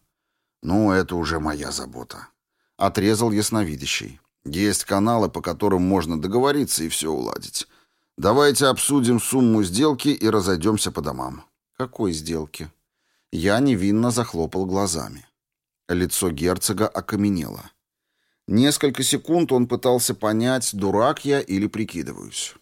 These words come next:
Конечно, я прикидывался. "Барон". К своей чашке Раевский больше не притрагивался. "Я хочу купить ваши службы доставки.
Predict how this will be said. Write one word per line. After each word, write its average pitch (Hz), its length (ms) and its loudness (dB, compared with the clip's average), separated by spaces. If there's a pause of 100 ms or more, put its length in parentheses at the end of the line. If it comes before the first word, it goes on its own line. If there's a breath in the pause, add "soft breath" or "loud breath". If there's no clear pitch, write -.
(180)
Конечно, 101 440 -2
я 92 120 -4
прикидывался. - 800 -10 (640)
"Барон". 85 680 0 (560)
К - 80 -10
своей 101 420 2
чашке 131 500 0
Раевский 113 560 0
больше 87 380 -2
не 101 100 -2
притрагивался. 67 880 -6 (760)
"Я 87 280 0
хочу 110 360 0
купить 110 440 0
ваши 117 380 0
службы 101 420 -2
доставки. - 640 -4